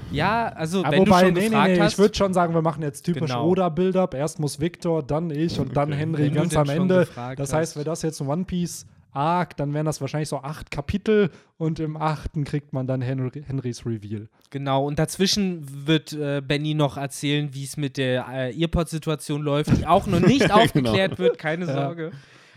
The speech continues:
Speaker 1: Aber da gibt's doch Development.
Speaker 3: Ja.
Speaker 1: Nee, also das Kapitel insgesamt fand ich, ähm, ja, also ich neige dazu,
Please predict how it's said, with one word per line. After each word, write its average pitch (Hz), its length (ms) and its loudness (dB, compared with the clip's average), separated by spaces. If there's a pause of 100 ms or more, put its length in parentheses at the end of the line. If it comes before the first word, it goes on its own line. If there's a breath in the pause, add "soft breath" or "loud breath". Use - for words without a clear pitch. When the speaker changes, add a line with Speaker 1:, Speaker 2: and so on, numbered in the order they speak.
(100)
Speaker 1:
Aber 131 160 -10
da 135 80 -4
gibt's 139 280 -10
doch 131 140 -8
Development. 117 640 -10
Speaker 3:
Ja. 110 60 -8 (220)
Speaker 1:
Nee, 147 240 0
also 139 260 -4
das 160 220 -2
Kapitel 180 720 -2 (320)
insgesamt 165 920 -4 (400)
fand 156 400 -4
ich, 156 480 -8
ähm, 131 520 -8 (720 loud breath)
ja, 135 500 -4
also 147 520 -4 (760)
ich - 260 -14
neige 185 360 2
dazu, 196 640 -2